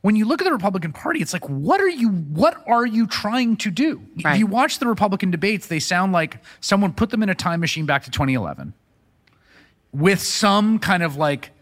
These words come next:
Speaker 1: later, like, anti-woke, what, you know, whatever
Speaker 2: <laughs>
Speaker 1: nonsense culture war stuff.
Speaker 2: Right.
Speaker 1: But fundamentally, the governing vision is like, it's what you're saying. It's like, "Let's get those capital gains taxes down."
Speaker 2: It's tax cuts and deregulation.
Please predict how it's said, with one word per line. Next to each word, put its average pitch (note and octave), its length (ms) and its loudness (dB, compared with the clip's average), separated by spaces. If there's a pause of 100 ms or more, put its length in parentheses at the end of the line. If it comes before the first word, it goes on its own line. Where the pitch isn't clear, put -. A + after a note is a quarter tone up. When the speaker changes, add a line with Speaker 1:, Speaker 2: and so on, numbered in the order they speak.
(160)
Speaker 1:
later, E3 760 4
like, C3+ 440 -4 (200)
anti-woke, D3 800 0
what, D3+ 220 0
you G#3+ 80 4
know, F#3+ 80 4
whatever G3+ 520 2 (140)
Speaker 2:
<laughs> - 0 - (420)
Speaker 1:
nonsense E3 640 2
culture E3 340 -2
war F#3+ 200 0
stuff. A#3 340 -2
Speaker 2:
Right. E3 280 2 (180)
Speaker 1:
But A3+ 100 0
fundamentally, D4+ 600 0
the G3 100 0
governing A#3+ 420 0
vision E3+ 280 -2
is E3+ 140 -4
like, E3+ 220 -4 (220)
it's - 340 0
what G3+ 140 0
you're A3 80 0
saying. A#3+ 360 2
It's C#3 200 -8 (120)
like, E3+ 260 -2
"Let's F#3 180 -6
get G#3 140 -4
those G#3 140 -2
capital G#3 340 0
gains A#3 260 0
taxes G#2+ 380 -6
down." G#2+ 260 -10 (160)
Speaker 2:
It's - 140 -10
tax C#4+ 260 2
cuts C#4 140 -2
and A#3 100 0
deregulation. A3+ 560 -2